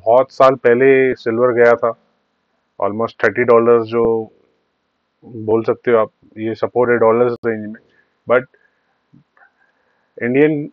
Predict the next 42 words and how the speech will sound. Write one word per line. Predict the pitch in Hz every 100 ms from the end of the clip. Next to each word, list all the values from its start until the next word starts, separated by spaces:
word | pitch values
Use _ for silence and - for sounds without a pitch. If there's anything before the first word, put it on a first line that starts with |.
| -
contest | 131 131 143 143
में | 147
बात | 127 131 -
करूँ | 139 139 135
तो | 135 127
अभी | 120 127 131 131 120
मुझे | 117 123
काफ़ी | 98 104 - 135 135
ज़्यादा | 123 110 120 123 117 - _ _
expensive | 117 - - 120 135
लगता | 120 104 - 120 117
है। | 110 _ _ _ _ _ _ _ - -
Expensive | 120 - 143 135 156 151
in | 156
the | 147
sense | 160 -
कि | 190
of | 165 - 202
course | 160
ये | 135 156 165
level | 143 135 165
cross | 160 139 156 -
करेगा, | 151 120 113
but | 120 120
this | 120 160
is | 156
not | 151 151
the | 123
right | 117 123 127
time। | 127 - _ _ _ -
यहाँ, | 110 120 117 - -
यहाँ | 110 113 123
से | 131
एक | 127 123
बार | 127
वो | 127
एटी | 117 113 127
थाउजेंड | 123 120 - 123 123
पे | 104
आएगा, | 110 120 120 120 _ _ _ _ _ _
ये | 101
जो | 107